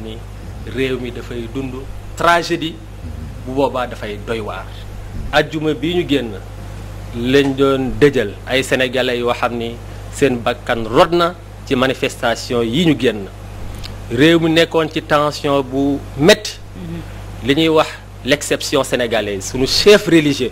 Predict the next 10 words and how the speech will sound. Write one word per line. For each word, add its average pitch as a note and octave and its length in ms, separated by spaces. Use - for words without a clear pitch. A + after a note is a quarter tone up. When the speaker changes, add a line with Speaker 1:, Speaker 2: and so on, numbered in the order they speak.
Speaker 1:
muy C3+ 180
kilifa G#3+ 360
diine D#3 260
yi G#2+ 200
fexe E3 400
ba D#3 400
jël D#3 200
ndox D3 360
faytaal D3 480
bi. G#2 120